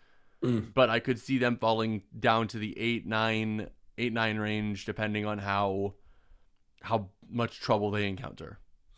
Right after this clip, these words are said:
Speaker 1: Yeah, I mean, obviously, with, with any team, I think there is a worry for injury, and with the Phoenix Suns, especially 'cause they do have that shortest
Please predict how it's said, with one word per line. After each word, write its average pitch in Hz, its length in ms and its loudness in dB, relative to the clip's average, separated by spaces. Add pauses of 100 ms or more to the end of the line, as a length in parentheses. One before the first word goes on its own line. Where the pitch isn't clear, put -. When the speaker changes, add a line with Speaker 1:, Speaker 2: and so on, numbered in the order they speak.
(640)
Speaker 1:
Yeah, 151 240 10
I 104 80 8
mean, 107 320 8
obviously, 117 500 8
with, 113 300 6
with 127 120 6
any 131 200 10
team, 123 260 6
I 113 80 6
think 117 160 0
there 110 160 6
is 110 120 6
a 113 60 8
worry 117 300 6
for 117 180 2
injury, 117 460 4
and 107 140 2 (420)
with 120 160 2
the 110 80 2
Phoenix 120 320 8
Suns, 117 240 8
especially 113 420 6
'cause 110 220 2
they 110 120 4
do 110 180 6
have 110 200 6
that 107 200 6
shortest 107 520 2